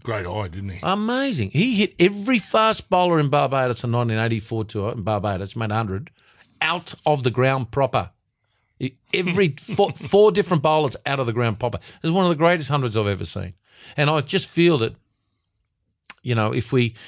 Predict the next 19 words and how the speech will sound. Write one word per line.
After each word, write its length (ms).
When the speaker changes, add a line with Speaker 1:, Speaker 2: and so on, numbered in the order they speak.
Speaker 2:
if 80
we 60
go 240
to 180
Payne, 800
you 100
know, 220
maybe 320
you 60
can 120
play 220
him 80
as 100
a 60
batsman 440
even. 300
You 120
know, 180
like, 240